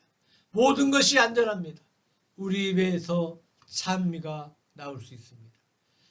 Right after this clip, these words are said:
예수 그리스도의 말씀이 우리의 신앙생활에 절대적인 위치를 차지합니다.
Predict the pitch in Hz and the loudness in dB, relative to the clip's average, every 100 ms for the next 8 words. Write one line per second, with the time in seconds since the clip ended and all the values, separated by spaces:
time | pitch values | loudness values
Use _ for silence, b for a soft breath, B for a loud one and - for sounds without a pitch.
0 | _ - 220 233 - 226 226 185 226 220 | _ 2 6 6 4 0 -2 0 2 4
1 | 226 - 226 226 233 226 - _ _ _ | 4 2 0 2 2 0 -8 _ _ _
2 | 214 214 220 220 226 220 202 202 202 202 | -2 4 4 4 0 -2 -4 -4 -4 -4
3 | 196 b b b b - 233 233 - 254 | -8 b b b b 0 0 0 0 2
4 | 254 240 254 240 - 208 202 - 190 196 | 4 2 0 -4 -14 -14 -10 -4 -2 -2
5 | 202 202 - 165 160 143 131 | -4 -10 -12 -10 -10 -14 -20